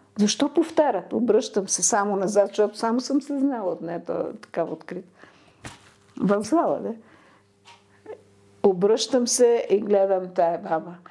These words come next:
А то беше, е, залата спортна и са направили с, е, седа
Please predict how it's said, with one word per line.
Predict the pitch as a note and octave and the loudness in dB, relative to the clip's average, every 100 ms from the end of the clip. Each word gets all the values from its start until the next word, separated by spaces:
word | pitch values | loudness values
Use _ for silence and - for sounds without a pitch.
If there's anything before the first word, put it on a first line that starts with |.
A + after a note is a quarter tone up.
| - | -8
А | F#3 F3+ | 0 0
то | F3+ G#3 | 0 -2
беше, | A3 A#3 - C4 | -2 -2 0 2
е, | B3+ F#3+ - - E3+ E3+ E3 E3 | 2 -2 -8 -4 0 0 0 -2
залата | G3+ A3 A3 G3+ A3+ A3+ | 0 0 2 -2 -2 -4
спортна | - A3 G#3 G#3 F#3+ G#3+ | -2 2 2 0 -6 -2
и | B3+ | -2
са | B3+ B3 A#3 A3 A3 G#3 | -2 0 0 0 0 -2
направили | G3+ G3 F#3+ F#3 F#3+ G3+ A3 | -4 -6 -6 0 2 2 -2
с, | G#3+ G#3 - - | -4 -8 -8 -4
е, | F#3+ F3+ E3+ F3 - - - - - - | -2 0 0 -4 -6 -16 -20 -20 -20 -8
седа | - F#3+ G3 F#3 | -2 2 4 4